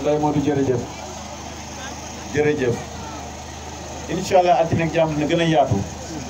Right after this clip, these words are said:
Kon tey du ma sori. Le vingt-trois dimanche bii di ñëw bu den sori. Ah,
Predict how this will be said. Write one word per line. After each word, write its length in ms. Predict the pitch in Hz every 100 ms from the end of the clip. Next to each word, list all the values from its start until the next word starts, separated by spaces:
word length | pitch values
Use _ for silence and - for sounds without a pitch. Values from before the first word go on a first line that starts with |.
| - - - -
Kon 180 | 165 165
tey 160 | 165 160
du 80 | 160
ma 120 | 160
sori. 240 | 151 - - - - - -
Le 80 | 170
vingt-trois 540 | 180 180 175 160 160 - -
dimanche 280 | 156 156 147 -
bii 100 | 170
di 60 | 160
ñëw 60 | 156
bu 60 | 156
den 140 | 156
sori. 260 | 127 - - - - 143 - - - - - 151 135 - - - - - - - -
Ah, 140 | 151